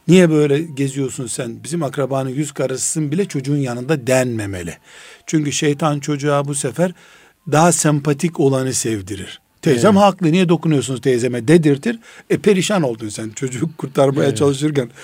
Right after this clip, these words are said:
Speaker 1: çocuk da gitti, elden olur. Bu sebeple anne baba becerip salih örneği, kaliteli örneği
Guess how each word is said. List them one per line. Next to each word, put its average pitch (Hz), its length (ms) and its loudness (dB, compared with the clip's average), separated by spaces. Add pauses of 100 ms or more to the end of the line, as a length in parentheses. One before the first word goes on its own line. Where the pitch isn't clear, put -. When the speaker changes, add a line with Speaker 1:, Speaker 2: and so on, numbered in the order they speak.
(140)
Speaker 1:
çocuk 147 340 4
da 165 60 4
gitti, - 340 -6
elden 110 280 -2
olur. 98 280 -8 (580)
Bu 175 100 0
sebeple 175 540 0 (360)
anne 202 400 4
baba 147 460 0 (400)
becerip 180 560 4 (500)
salih 151 580 4 (280)
örneği, 120 600 2 (220)
kaliteli 160 640 2 (380)
örneği 156 600 6